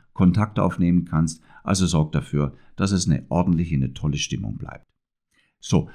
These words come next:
und jetzt kommen wir mal zum zweiten Punkt. Der ist dir wahrscheinlich viel lieber, weil da hast du die Chance dann im späteren wirklich zu verkaufen. Also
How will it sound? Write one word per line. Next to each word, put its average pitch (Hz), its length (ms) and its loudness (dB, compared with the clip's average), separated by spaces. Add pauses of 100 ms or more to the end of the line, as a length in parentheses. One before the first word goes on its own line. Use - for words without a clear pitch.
(100)
und - 120 -2
jetzt 143 180 4
kommen 151 180 6
wir 127 80 8
mal 90 180 4
zum 76 160 -2
zweiten - 480 -2
Punkt. 52 280 -10
Der 78 100 0
ist 87 160 -2
dir 101 160 6
wahrscheinlich 80 480 2
viel 65 180 -4
lieber, 117 320 6
weil 85 140 2
da 87 180 2
hast 87 180 -2
du 87 60 -2
die 76 120 -4
Chance 85 380 0
dann 85 300 0 (320)
im 82 160 0
späteren 78 640 0
wirklich 78 320 0
zu - 120 -10
verkaufen. - 500 -10
Also 92 240 -2